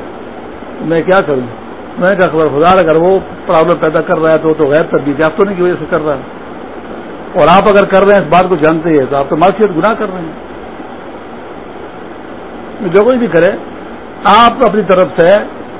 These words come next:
تعاون اور تناصر، تناصر مدد کرنا، تعاون ساتھ دینا، آپ تعاون تناصر کرتے ہیں۔ ہو سکتا ہے اللہ تعالیٰ اس کو بھی سمجھ اس کی عطا فرما دے، وہ بھی اس کو شروع کر دے۔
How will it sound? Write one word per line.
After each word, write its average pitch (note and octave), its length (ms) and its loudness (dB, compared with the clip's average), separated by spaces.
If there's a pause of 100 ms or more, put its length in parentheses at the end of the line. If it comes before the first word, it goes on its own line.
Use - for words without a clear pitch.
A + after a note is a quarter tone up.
(140)
تعاون F#3+ 400 4
اور F#3 160 4
تناصر، D#3 400 4 (600)
تناصر F3 380 2
مدد F#3 260 2
کرنا، G#3 220 2
تعاون D#3+ 420 2 (240)
ساتھ C3+ 240 2
دینا، A#2+ 180 -4 (2000)
آپ F#3+ 400 4
تعاون E3 300 4
تناصر D#3+ 400 2
کرتے D#3+ 380 -4
ہیں۔ G#2+ 80 -8 (3750)
ہو D#3 80 0
سکتا F3 220 2
ہے G3 120 4
اللہ F#3+ 140 6
تعالیٰ F3 200 2
اس E3 100 -4
کو G3+ 80 4
بھی G3 140 -4
سمجھ G#3+ 200 0
اس G3+ 100 -2
کی A3+ 80 -2
عطا A3 180 2
فرما G#3 360 0
دے، G3+ 60 -8 (920)
وہ F3 220 2
بھی G#3+ 100 0
اس G3+ 80 0
کو A3 100 2
شروع G3+ 220 -4
کر G#3+ 120 -2
دے۔ G#3 100 -8